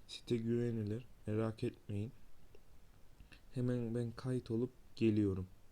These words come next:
Buraları tek tek dolduracaksınız. Kendi giriş şifrenizi, güvenlik şifrenizi ve buradaki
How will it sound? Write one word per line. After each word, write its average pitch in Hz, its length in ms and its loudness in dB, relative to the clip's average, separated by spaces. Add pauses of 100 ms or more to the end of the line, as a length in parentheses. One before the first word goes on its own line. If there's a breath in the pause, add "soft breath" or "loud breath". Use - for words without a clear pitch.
(240)
Buraları 120 380 4
tek - 360 -4
tek - 340 -2
dolduracaksınız. 107 1040 2 (840 soft breath)
Kendi 107 640 2 (140)
giriş 110 300 2
şifrenizi, 117 840 0 (560)
güvenlik 113 440 0
şifrenizi 113 680 -4 (320)
ve 110 180 2
buradaki 120 600 -4